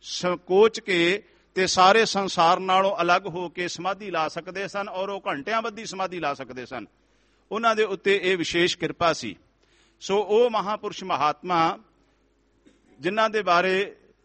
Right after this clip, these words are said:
ਮੈਂ ਅਰਜ਼ ਕੀਤੀ ਸੀ, "ਜਿਹੇ ਕੁਲ ਸਾਧ ਬੈਸਨੋ ਹੋਏ, ਬਰਨ ਅਬਰਨ ਰੰਕ ਨਹੀਂ ਈਸਰ ਬਿਮਾਲ ਬਾਸ ਜਾਣੀਐ ਜਗ ਸੋਏ ਰਹਾਉ।" ਅੱਗੇ ਪਾਤਸ਼ਾਹ ਕਹਿੰਦੇ ਨੇ, "ਬ੍ਰਾਹਮਣ, ਬੈਸ,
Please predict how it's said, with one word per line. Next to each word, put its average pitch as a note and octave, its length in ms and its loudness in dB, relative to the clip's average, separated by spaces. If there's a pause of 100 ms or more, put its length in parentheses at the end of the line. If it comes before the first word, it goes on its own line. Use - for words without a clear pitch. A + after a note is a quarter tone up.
(480)
ਮੈਂ D#3+ 220 -2
ਅਰਜ਼ F3+ 160 -6
ਕੀਤੀ G3 340 -14
ਸੀ, G#3 200 -8
"ਜਿਹੇ F#3+ 260 0
ਕੁਲ G3+ 220 -6
ਸਾਧ G3+ 400 2
ਬੈਸਨੋ F3 580 0
ਹੋਏ, E3 460 4 (420)
ਬਰਨ A#3+ 280 4 (120)
ਅਬਰਨ G3+ 280 2
ਰੰਕ F#3 340 2
ਨਹੀਂ G3+ 240 0
ਈਸਰ F3+ 380 -4
ਬਿਮਾਲ E3 380 4
ਬਾਸ D#3+ 400 4
ਜਾਣੀਐ F#3 480 0
ਜਗ E3+ 260 0
ਸੋਏ E3 380 0
ਰਹਾਉ।" D3 440 4 (840)
ਅੱਗੇ G3+ 200 2 (360)
ਪਾਤਸ਼ਾਹ E3+ 360 0
ਕਹਿੰਦੇ G3+ 260 -4
ਨੇ, A3 300 -2 (100)
"ਬ੍ਰਾਹਮਣ, G#3+ 760 2
ਬੈਸ, E3+ 600 4